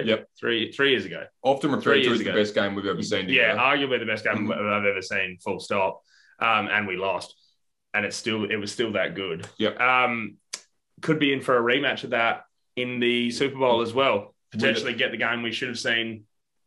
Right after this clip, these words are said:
Speaker 2: three Super Bowls ago.
Speaker 1: Correct. And obviously the, the overtime connotations there, Shinazi, that
Speaker 2: Yeah.
Speaker 1: were at play that year, um, have
Speaker 2: Really
Speaker 1: come back to
Speaker 2: Really comes full circle,
Speaker 1: It
Speaker 2: doesn't it?
Speaker 1: does, yeah. It's the circle of life, as they say.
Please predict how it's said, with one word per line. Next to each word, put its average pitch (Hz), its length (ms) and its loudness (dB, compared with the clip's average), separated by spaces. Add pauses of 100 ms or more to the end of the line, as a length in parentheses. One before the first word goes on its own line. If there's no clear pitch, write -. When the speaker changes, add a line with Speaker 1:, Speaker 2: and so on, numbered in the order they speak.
(220)
Speaker 2:
three 123 200 -2
Super 123 220 -4
Bowls 120 240 0
ago. 123 320 2
Speaker 1:
Correct. 107 480 2
And 104 300 0
obviously 101 720 0
the, 98 460 0 (120)
the 104 140 0
overtime 104 540 2
connotations 101 680 -2
there, 98 160 2
Shinazi, 98 560 0
that 98 100 2
Speaker 2:
Yeah. 113 300 2 (260)
Speaker 1:
were 101 280 4
at - 60 -14
play 107 280 2
that 107 300 0
year, 104 580 0
um, 98 320 0
have 95 140 -6
Speaker 2:
Really 127 120 0
Speaker 1:
come 107 120 2
back 101 280 0
to 98 360 0 (160)
Speaker 2:
Really 143 160 0
comes 135 220 -4
full 127 200 -4
circle, 131 320 0
Speaker 1:
It 120 60 2
Speaker 2:
doesn't 123 40 2
it? 127 40 4
Speaker 1:
does, 117 460 4
yeah. 110 220 4
It's 113 120 -2
the 120 60 -8
circle 120 440 2
of 110 60 2
life, 113 260 4
as 104 160 0
they 101 160 2
say. 107 360 0